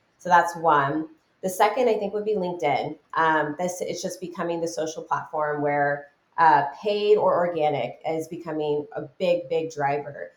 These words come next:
A little tip there, those LinkedIn, um, you can even Google this, LinkedIn, um, contribution articles, that is becoming the number one organic traffic driver for LinkedIn.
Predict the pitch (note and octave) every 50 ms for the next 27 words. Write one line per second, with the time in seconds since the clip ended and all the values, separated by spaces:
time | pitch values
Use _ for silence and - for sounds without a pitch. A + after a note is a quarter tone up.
0 | _ _ _ _ _ D3+ D#3+ D3+ D3+ D3+ D#3+ F#3+ F#3+ G3 G3 G3 - G3+ F3 -
1 | - D#3+ E3 E3 D#3+ D#3 D3 D3+ D3 D3 - - E3+ F3 F3+ F3+ F3 F3 F3+ F#3
2 | F#3 - F#3+ F3+ F3 F3 F3 F3 E3+ - - D#3 D#3 D3+ D3 D3 D3 D3 D3+ F3+
3 | F3+ - F#3 E3+ E3 E3 D#3+ D3 D3+ D#3 D3+ - D3+ D3 C#3+ C#3+ C#3+ - - D#3+
4 | D#3+ E3 E3 - E3 D#3 D#3 D#3 D3 D3 - D3+ D3 C#3+ C#3+ C#3 C#3 - _ -
5 | D#3 - - D3+ - D#3+ D3+ - D#3 D3 D3 - C#3+ D3 D3+ - - A#3 B3 C#4
6 | D4 - - - _ _ _ _ _ _ _ _ _ _ _ E3+ - - G3 F#3+
7 | G#3+ A#3 B3+ B3+ - A3 A3 - G#3 F#3 F#3 F#3 F3+ F3+ F3+ E3+ E3+ E3+ E3 E3
8 | E3 E3 E3 D#3+ D#3+ D3+ D3 D#3+ D#3 D#3+ D#3 - - - D3+ D3+ D3+ D3+ - D3+
9 | C#3+ C#3+ D3 D3 D3 D3 - - - - _ G3 G3 G3+ G#3+ G3+ F#3+ E3+ E3 D#3+
10 | E3 C3 G#2+ G2+ F#2 F#2+ F2+